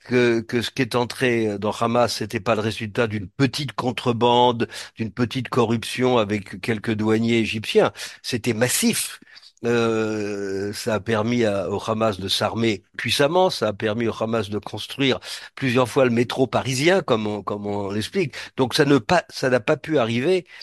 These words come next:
sans que le gouvernement gé-, égyptien laisse faire. Et donc, euh, la question, c'est pourquoi, euh, a-t-il permis cela ? Quelle, quelle, quelle crainte il avait ? Quelle négociation ? Vous voyez, ça pose des questions déjà étonnamment, euh, géopolitiques.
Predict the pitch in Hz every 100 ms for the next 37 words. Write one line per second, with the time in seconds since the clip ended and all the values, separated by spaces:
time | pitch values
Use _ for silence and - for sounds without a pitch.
0 | - _ - 139 123 131 120 123 127 123
1 | 123 113 123 113 107 110 107 156 165 113
2 | 127 - 190 160 104 95 - - - _
3 | 117 113 127 117 117 110 104 104 101 101
4 | - 104 165 165 123 104 - - 170 95
5 | - - 110 101 98 104 92 110 95 107
6 | 107 107 - 135 170 160 120 104 113 104
7 | 95 104 98 - - - 110 104 - 127
8 | 113 110 107 117 143 - 123 117 113 113
9 | - 104 - 165 139 151 - 120 160 131
10 | 135 156 131 - 185 160 - - - 120
11 | 139 175 170 135 123 135 131 147 156 117
12 | 110 107 107 127 123 110 107 104 156 156